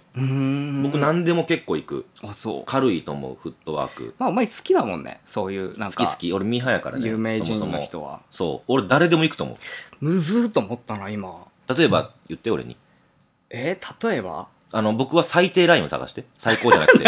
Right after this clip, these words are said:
Speaker 1: <laughs> もう絶対これ失礼な話になってると思うけど。
Speaker 2: いや、俺結構行くから、何でも、本当に。
Speaker 1: あ、本当？
Speaker 2: うん。
Speaker 1: マックス。
Speaker 2: 行く。
Speaker 1: <laughs> 行くんだ。
Speaker 2: 行く行く。マックス行きます、
Speaker 1: マックス行く。
Speaker 2: 行きます。絶対行く。
Speaker 1: マックスのうちの一人。
Speaker 2: 行く行く。
Speaker 1: あ、行く？
Speaker 2: 行く。
Speaker 1: あ、マジか。
Speaker 2: うん。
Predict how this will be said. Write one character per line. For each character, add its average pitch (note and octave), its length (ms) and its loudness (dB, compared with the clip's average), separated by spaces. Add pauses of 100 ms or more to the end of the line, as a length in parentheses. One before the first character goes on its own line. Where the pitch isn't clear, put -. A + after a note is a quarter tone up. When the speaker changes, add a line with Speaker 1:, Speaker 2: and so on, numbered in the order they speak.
(120)
Speaker 1:
<laughs> A#3 60 6
も D#3+ 140 4
う D#3+ 100 -2
絶 F#3 240 6
対 C4+ 120 10
こ C4 80 4
れ B3+ 80 4
失 - 260 -4
礼 A#3+ 120 6
な D3 120 8
話 C#3 320 2
に D#3 40 -4
な C#3 100 2
っ C3 60 -10
て - 60 6
る - 20 10
と D3+ 60 12
思 D#3 60 10
う D3 40 6
け - 60 4
ど。 - 40 6
Speaker 2:
い - 40 2
や、 - 0 -
俺 - 0 -
結 - 0 -
構 B2 100 6
行 A2 80 2
く - 20 2
か G2+ 60 6
ら、 F2 80 2
何 F#2 140 2
で F#2+ 60 4
も、 F2+ 60 0
本 D3+ 140 4
当 C3+ 100 2
に。 C3 200 0 (120)
Speaker 1:
あ、 C#3 60 -2
本 D#3 240 2
当？ F3 260 0
Speaker 2:
う G#2+ 60 -2
ん。 F2+ 240 -2
Speaker 1:
マ F3 140 2
ッ A3 60 -8 (120)
ク - 80 -10
ス。 - 160 -10 (640)
Speaker 2:
行 - 100 -6
く。 - 180 -6 (360)
Speaker 1:
<laughs> - 420 6
行 D#3+ 140 4
く - 100 4
ん E3 140 4
だ。 - 60 6
Speaker 2:
行 - 0 -
く E3 80 8
行 A#2 80 4
く。 G#2 80 -2
マ C3 100 6
ッ G#3 100 10
ク G2 100 -2
ス - 0 -
行 E2+ 40 0
き F#3 80 2
ま C3 80 6
す、 - 0 -
Speaker 1:
マ - 0 -
ッ - 0 -
ク - 20 -8
ス - 0 -
行 - 0 -
く。 - 80 -2
Speaker 2:
行 B2+ 80 2
き F#2 60 0
ま E2 60 -2
す。 C#2+ 260 -8
絶 B2 160 0
対 A#2 140 6
行 - 60 -6
く。 F#3+ 60 4
Speaker 1:
マ A3+ 60 8
ッ A3 60 -2
ク - 120 -14
ス - 140 -2
の D3+ 100 2
う C3 80 2
ち A#2+ 120 -6
の A2+ 60 -2
一 A2+ 260 -2
人。 F2 160 -8 (100)
Speaker 2:
行 G#2+ 180 -2
く G#2+ 120 2
行 E2 100 -4
く。 D2 260 -6
Speaker 1:
あ、 B2+ 40 -2
行 C3+ 120 -4
く？ G3+ 240 2
Speaker 2:
行 F#2+ 100 -4
く。 E2+ 240 -2 (220)
Speaker 1:
あ、 C3+ 80 -10
マ F3 220 2
ジ G#3+ 180 -4
か。 G2+ 220 -4
Speaker 2:
う F#2 40 -6
ん。 D#2 260 -4